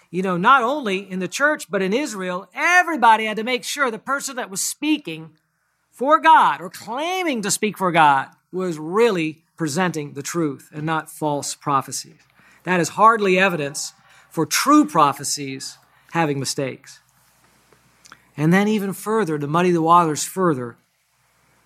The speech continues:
there are those that claim that their strong impressions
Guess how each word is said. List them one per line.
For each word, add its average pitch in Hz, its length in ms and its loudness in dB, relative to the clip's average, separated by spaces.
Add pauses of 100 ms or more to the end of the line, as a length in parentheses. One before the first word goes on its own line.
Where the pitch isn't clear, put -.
there 165 140 4
are 160 80 4
those 175 340 4
that 156 160 -6
claim 170 640 0 (400)
that 151 160 -2
their 147 160 0
strong 233 960 2
impressions 180 920 -2